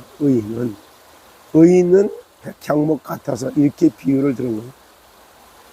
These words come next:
예수가 그리스도라는 이 복음을 깨닫고 그리스도 안에서 하나님의 형상을 회복하고 있는 하나님의 백성들을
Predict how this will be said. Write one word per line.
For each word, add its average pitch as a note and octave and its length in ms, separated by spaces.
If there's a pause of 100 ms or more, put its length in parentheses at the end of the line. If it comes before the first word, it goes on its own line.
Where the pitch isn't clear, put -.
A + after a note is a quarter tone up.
(2000)
예수가 E3+ 580
그리스도라는 E3 640
이 E3 60
복음을 C3 540
깨닫고 C3 720 (1000)
그리스도 D#3 500
안에서 D#3+ 560
하나님의 D3+ 460
형상을 C#3 460
회복하고 C3+ 880
있는 D3 600
하나님의 C#3+ 460
백성들을 C#3+ 720